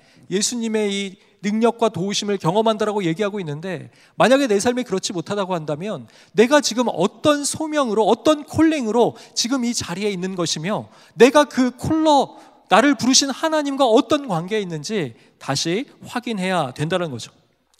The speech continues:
제가 이 새가족반 푸른 초장에서 마지막 주차에 해당되는 우리 청년들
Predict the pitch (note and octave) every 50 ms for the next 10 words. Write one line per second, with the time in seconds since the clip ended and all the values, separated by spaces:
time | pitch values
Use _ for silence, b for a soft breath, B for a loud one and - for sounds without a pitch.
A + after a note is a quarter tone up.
0 | b b b b b b - A3 A3+ A#3 A3+ A3+ A3 - C4+ C4 C#4 C#4 C#4 -
1 | - - A#3 A3 A3 - C4 C4+ C4+ - B3+ A3 A3+ A3 G3 F3+ E3 - A#3+ A#3
2 | F3 C#3+ C#3+ D#3+ E3 A#3 A#3 A#3 G#3+ - A3+ G#3 - - G#3+ G#3 G3 F#3+ F#3+ F#3+
3 | F#3+ F#3+ G3 A3 G#3 G3+ G3 G3 F#3 F3+ F3+ F3 D3+ D#3 D#3 - - G#3 G3 F#3+
4 | F3+ D3+ C#3+ C#3+ D#3+ A#3